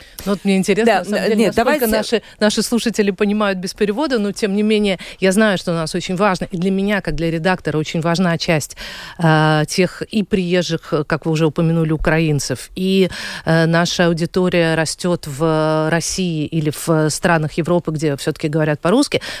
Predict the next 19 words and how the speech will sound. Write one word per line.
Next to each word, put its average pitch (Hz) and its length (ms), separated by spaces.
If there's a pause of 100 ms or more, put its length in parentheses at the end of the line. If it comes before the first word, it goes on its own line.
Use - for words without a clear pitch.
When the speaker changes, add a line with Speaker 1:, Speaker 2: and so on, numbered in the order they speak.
Speaker 1:
поэтому 165 200
все-таки 175 320
я 160 80
перевожу, 160 440
мне 208 120
важно, 170 300
чтобы 151 380 (280)
эти 156 200
тезисы... 156 640
м, 151 680
з-, 156 120
Speaker 2:
Покороче 226 480
Speaker 1:
были 180 100
Speaker 2:
тогда, 170 220
да, 196 180
Speaker 1:
озвучены. 208 160
Speaker 2:
просьба, 175 260
да. 175 100
Speaker 1:
Что 190 380